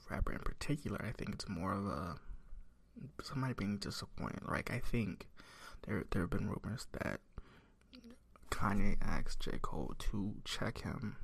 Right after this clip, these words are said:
if he went too far. And as we see, I think you, um, he, he, he has to kind of check his, his kind of values in the way that he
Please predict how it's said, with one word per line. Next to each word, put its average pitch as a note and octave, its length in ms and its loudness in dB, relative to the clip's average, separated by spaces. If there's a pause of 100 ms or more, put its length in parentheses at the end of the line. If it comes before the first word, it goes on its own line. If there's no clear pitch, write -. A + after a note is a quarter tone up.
(180)
if A#2 140 0
he - 160 -4
went - 160 -4
too - 100 -6
far. - 420 2 (1700)
And E3 140 10
as D#3+ 160 6
we G2+ 140 6
see, - 240 0
I - 80 2
think - 260 0 (260)
you, F2 520 0 (760)
um, - 180 -2 (260)
he, B2 220 -4 (100)
he, - 160 -8
he - 280 -6
has A#2 380 -2
to G#2+ 600 0
kind - 300 0
of F2+ 120 -4 (120)
check - 460 -6 (640)
his, C3 680 10 (160)
his - 160 -2
kind - 180 -2
of G#2 300 -2
values - 560 0
in - 80 -4
the F2 60 -2
way F2+ 160 0
that - 160 -4
he - 100 -2